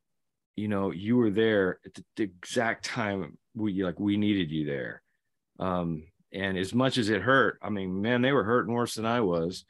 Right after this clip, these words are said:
So it's always a matter of, I mean, I always looked at services, you know, suck it up and remember, you know, you're there for a bigger cause and it's not all about you. So as, as much as that hurt, that does hurt, it has real consequences. It's, uh,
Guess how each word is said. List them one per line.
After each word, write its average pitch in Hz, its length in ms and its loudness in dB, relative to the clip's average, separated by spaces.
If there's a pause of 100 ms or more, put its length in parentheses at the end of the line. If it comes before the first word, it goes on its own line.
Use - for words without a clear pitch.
(320)
So 98 240 0
it's 95 140 -2
always 120 280 4
a 107 60 0
matter 101 400 2
of, 90 160 -4
I 101 40 -8
mean, 104 120 0
I 113 140 2
always 131 280 4
looked 117 260 -2
at 82 180 -6
services, 98 760 -2 (680)
you 160 100 2
know, 147 300 0 (960)
suck - 400 -2
it 151 60 2
up 104 320 2 (280)
and 113 300 0
remember, 113 680 0 (440)
you - 180 -2
know, 92 200 -2 (680)
you're 110 220 -2
there 110 460 4
for 101 180 -2
a 92 60 0
bigger 95 280 0
cause 92 420 0
and 90 100 -4
it's 87 180 -6
not 101 360 0
all 98 220 2
about 90 260 0
you. 95 300 0
So 90 460 -4 (600)
as, 107 160 -2
as 123 160 -2
much 139 220 4
as 110 120 0
that 113 240 2
hurt, 113 240 -4
that 117 180 2
does 131 320 2
hurt, 139 260 -2
it 82 60 -6
has 101 180 -4
real 101 160 0
consequences. 82 800 -6
It's, - 320 -12
uh, 76 160 -6